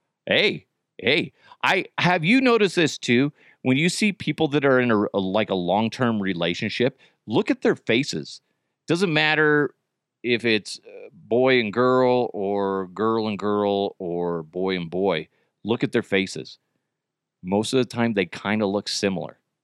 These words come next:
It's really weird. Like, I look at my wife and I, and we both look sexy as hell. It's, <laughs> wow. <laughs> But it's, it's really weird. Look at somebody that's been in a relationship with somebody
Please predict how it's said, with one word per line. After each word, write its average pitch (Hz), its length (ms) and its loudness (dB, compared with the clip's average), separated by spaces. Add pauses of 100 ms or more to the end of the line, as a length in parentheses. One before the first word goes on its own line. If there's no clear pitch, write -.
(140)
It's - 280 -4
really 110 520 0
weird. 98 480 -2 (400)
Like, 117 260 0
I 135 120 4
look 151 200 2
at 131 100 4
my 104 140 0
wife 104 300 0
and 123 100 0
I, 127 320 0
and 101 360 -2
we 147 140 0
both 151 300 -2
look 110 140 -4
sexy - 460 -8 (140)
as 87 180 -10
hell. - 260 -10 (120)
It's, - 460 -6 (120)
<laughs> - 680 -14
wow. 80 300 -8 (960)
<laughs> - 60 -10 (1120)
But 170 180 2
it's, 165 260 2 (200)
it's 147 200 0
really 151 440 4
weird. 135 460 2 (340)
Look 156 260 2
at 208 140 2
somebody 190 340 2
that's 160 200 0
been 160 160 2
in 160 160 4
a 151 60 4
relationship 135 800 2
with 110 100 -2
somebody 104 440 0